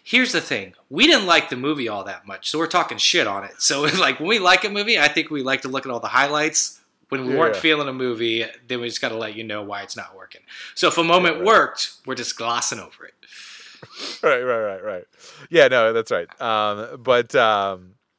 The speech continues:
Speaker 2: yeah, I think Shep does end up playing, uh, or being the coach, uh,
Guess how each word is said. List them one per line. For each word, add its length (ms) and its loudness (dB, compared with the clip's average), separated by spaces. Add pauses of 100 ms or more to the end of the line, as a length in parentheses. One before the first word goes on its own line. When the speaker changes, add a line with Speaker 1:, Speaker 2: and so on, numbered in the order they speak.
(500)
Speaker 2:
yeah, 120 4
I 80 2
think 180 -8
Shep 420 -2
does 220 -2
end 220 -4
up 120 -6
playing, 520 -10 (120)
uh, 380 -14
or 60 -10
being 240 -8
the 80 -12
coach, 520 -8 (460)
uh, 540 -8